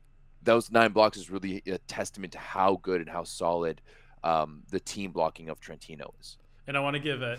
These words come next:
Speaker 2: M V P blocking performance here to Srek-, Sreko Lisinach, who, yeah, just got a couple solo kill blocks on, on Mister Leon in this match, uh, was everywhere. I mean, having middles like that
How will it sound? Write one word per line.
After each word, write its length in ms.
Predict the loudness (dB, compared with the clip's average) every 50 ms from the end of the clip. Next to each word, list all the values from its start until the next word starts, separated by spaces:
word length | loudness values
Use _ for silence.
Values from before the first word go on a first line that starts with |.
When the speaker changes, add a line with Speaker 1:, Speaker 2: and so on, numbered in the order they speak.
| -4
Speaker 2:
M 180 | -4 -4 -4 -4
V 160 | -6 -8 -8
P 360 | -8 -10 -10 -8 -8 -8 -10
blocking 580 | -10 -10 -8 -6 -4 -2 -4 -4 -6 -8 -12 -12
performance 600 | -12 -16 -14 -12 -12 -10 -10 -10 -12 -14 -14 -12
here 260 | -10 -10 -10 -10 -12 -14 -16
to 100 | -16 -16 -14
Srek-, 420 | -12 -10 -6 -6 -6 -6 -6 -12 -20 -20
Sreko 360 | -16 -10 -4 -4 -2 -2 -2
Lisinach, 640 | -4 -6 -6 -6 -6 -8 -10 -12 -14 -14 -14 -14 -14 -16 -20 -20 -20 -20 -20 -20 -20
who, 420 | -14 -10 -8 -6 -6 -6 -6 -8 -8
yeah, 280 | -6 -4 -4 -6 -6
just 280 | -8 -10 -12 -12 -12 -16 -18 -20 -20 -20 -20 -20 _ _ _ _ -12 -4 -2
got 160 | 0 0 0
a 40 | 0
couple 280 | 0 -2 -2 -2 -4
solo 420 | -4 -2 0 0 0 2 2 0 0
kill 240 | 0 -2 -4 -4
blocks 580 | -4 -6 -8 -8 -8 -8 -10 -12 -12 -14 -14 -12 -10
on, 200 | -8 -8 -8 -8
on 220 | -8 -8 -8 -10 -10
Mister 280 | -12 -12 -10 -8 -8
Leon 400 | -8 -8 -8 -8 -6 -6 -8 -8
in 80 | -10 -10
this 180 | -12 -12 -10
match, 320 | -8 -8 -8 -8 -8 -12 -16 -20 -20 -20 -20 -14 -6 -2
uh, 80 | -2
was 220 | 0 0 -2 -2 -2
everywhere. 640 | 0 0 0 0 0 0 2 4 4 2 2 0 -4 -18 -20 -20 -20 -18 -12
I 100 | -8 -6
mean, 260 | -6 -4 -6 -6 -8 -10 -14 -20 -20 -20 -20 -20 _ -20 -20 -20 -12
having 340 | -4 -2 -2 0 0 0 0
middles 240 | -2 -2 -2 -2 -4
like 140 | -4 -2
that 360 | -2 -2 -2 -2 -4 -6 -12